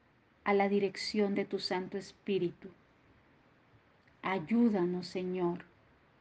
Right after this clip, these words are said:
a ser agradecidas con lo que tenemos y a estar confiadas en ti.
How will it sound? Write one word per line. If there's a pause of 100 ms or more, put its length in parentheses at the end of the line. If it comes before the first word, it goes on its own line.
(460)
a
ser
agradecidas
con
lo
que
tenemos (920)
y
a
estar
confiadas
en
ti.